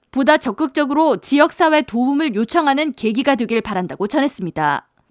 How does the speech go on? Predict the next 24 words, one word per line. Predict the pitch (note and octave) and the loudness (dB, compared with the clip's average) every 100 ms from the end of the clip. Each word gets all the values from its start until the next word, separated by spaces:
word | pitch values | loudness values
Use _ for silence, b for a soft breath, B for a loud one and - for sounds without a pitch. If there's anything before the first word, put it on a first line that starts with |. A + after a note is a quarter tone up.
| _ b b b b b | _ b b b b b
가든 | A#3+ C4 F4+ | 6 6 6
오브 | G4 F#4 | 4 6
호프 | - - F#4 | 4 4 0
대표 | D4 - F4 D4 | 0 2 2 2
크리스틴 | - F#4+ - F4+ D#4+ | 0 -2 0 0 0
취는 | - C4 C#3 - B B - | 0 -2 -4 -10 B B -6
팬데믹 | F#4 F4 F4 C4 | 0 2 2 2
이후 | C4+ E4 D4 F3+ | 0 0 0 4
아동 | G3+ A3+ E4 | 4 4 4
학대 | E4 - F#4+ | 0 0 -2
사례가 | D#4+ E4+ C#4+ C#4+ | 0 0 2 2
급증했으며 | - A3 D#4+ C4+ A#3 F#3+ D#3 F3+ C#4+ b - | 0 -4 0 0 0 -2 -4 -4 -6 b 2
가정 | A#3+ D#4 C4+ | 4 6 4
내에서 | G#3 G3 D#4 A#3+ | 2 2 2 2
정신건강 | - A3+ B3+ E4 C#4+ C4 C#4+ C#4 | 2 0 0 2 2 2 0 0
장애우와 | G#3+ A3 C4 A#3+ C4+ | -2 0 0 4 4
함께 | D4 F#4 - F4+ | 4 0 0 0
지낼 | C4+ B3+ | 2 0
경우 | G3+ F3 C#3 - B B | 0 -4 -8 -12 B B
이러한 | A#3 C4+ C#4+ | 4 6 6
폭력 | - G4 G4 F#4+ | 0 -4 -2 0
사건이 | E4+ - B3+ C4+ | -2 0 -2 0
발생하는 | G#3+ - A#3 A3+ A3+ | -2 -2 -2 0 -2
빈도는 | G3+ F3+ F#3 C4 | -2 -2 -2 -2